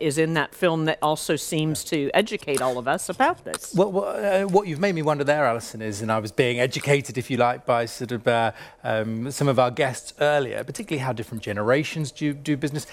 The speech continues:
Speaker 2: In your experience, to what extent are some of these cultures, you know, potentially hundreds of years old, or actually
Speaker 1: Mm.
Speaker 2: are they so fast-flowing, we be-,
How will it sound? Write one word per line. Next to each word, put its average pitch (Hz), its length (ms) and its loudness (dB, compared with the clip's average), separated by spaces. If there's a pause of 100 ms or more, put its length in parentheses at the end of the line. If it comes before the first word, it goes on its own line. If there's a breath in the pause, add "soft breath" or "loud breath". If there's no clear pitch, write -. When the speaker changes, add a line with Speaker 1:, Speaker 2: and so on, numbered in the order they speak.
(160 loud breath)
Speaker 2:
In 233 160 0
your 196 300 6
experience, 113 640 -2
to - 100 -10
what 226 120 2
extent 170 340 -2
are 131 40 -6
some 143 220 -2
of 131 60 0
these 127 180 -2
cultures, 123 640 -2 (300 loud breath)
you - 40 -10
know, 87 60 -10
potentially 117 360 -8
hundreds 151 500 -6
of 110 100 -8
years 101 320 0
old, 104 320 -2
or 120 100 4
actually 120 460 0
Speaker 1:
Mm. 135 300 -12
Speaker 2:
are - 20 -8
they 123 120 2
so 147 220 2
fast-flowing, 117 720 0
we 120 120 0
be-, - 160 -2